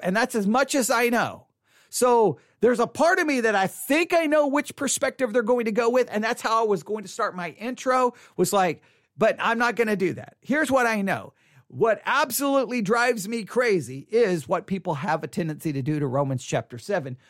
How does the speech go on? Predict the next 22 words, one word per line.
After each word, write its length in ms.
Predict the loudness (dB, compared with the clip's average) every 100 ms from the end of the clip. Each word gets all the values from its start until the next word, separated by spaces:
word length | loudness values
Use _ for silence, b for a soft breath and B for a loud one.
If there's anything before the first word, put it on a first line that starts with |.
| b
because 300 | -6 -4 -4
I 160 | -2 -4
think 400 | -2 -2 -2 -2
it's, 440 | 0 0 0 -8 -8 _ _ _ _ _ _ _ _ _ _ _ -4
I 60 |
think 180 | -2 -2
it's 100 | -2
crazy 600 | 2 2 2 -2 -10 _ _ _ -2
what 180 | -2 2
they 120 | 0
do. 180 | 0 -6 _ _ -4
I, 120 | -4 0
I, 200 | -2 0
and, 240 | 0 0 -4 B
and 280 | B 0 0 -6
I, 120 | -6 -4
I, 260 | -4 -4
here's, 540 | 0 2 2 0 -4 -8
here's 300 | -2 0 0
what 160 | 2 2
I, 400 | 2 2 2 -2 -10 -6
I, 100 | -2